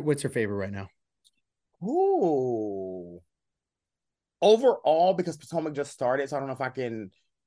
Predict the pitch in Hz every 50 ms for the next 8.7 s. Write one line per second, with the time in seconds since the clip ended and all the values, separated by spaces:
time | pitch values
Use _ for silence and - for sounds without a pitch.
0 | _ _ _ _ _ _ - 139 123 - 113 107 107 127 - - _ _ _ -
1 | 107 101 98 92 87 85 - 76 - - 143 147 523 403 185 190 185 175 165 147
2 | 127 123 - - - - - _ _ _ 165 175 196 269 339 370 226 160 139 131
3 | - 127 120 120 117 95 104 107 95 101 107 117 110 101 95 - - - 117 127
4 | 156 151 175 135 135 113 110 110 104 104 104 107 110 101 98 101 98 101 101 98
5 | 98 98 101 - - - - - _ _ _ 170 175 294 311 - 254 269 277 208
6 | - - - - 370 415 440 440 - - - - - 170 185 165 175 170 175 156
7 | 175 175 - - 160 - - - - - - - - _ - - _ _ - 180
8 | 196 202 202 196 190 180 175 170 165 156 151 151 151